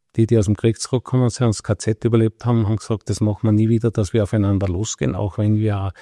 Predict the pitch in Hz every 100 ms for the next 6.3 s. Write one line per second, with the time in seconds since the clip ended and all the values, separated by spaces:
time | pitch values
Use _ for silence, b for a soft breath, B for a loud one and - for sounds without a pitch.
0 | B - 104 107 104 104 110 - 101 104
1 | 104 95 98 95 95 87 b b b b
2 | _ 104 95 - 117 104 - 92 101 131
3 | 131 127 - 135 123 107 92 - 104 -
4 | 107 90 92 107 151 160 135 _ _ _
5 | _ - 98 - - 92 98 - 135 127
6 | 127 131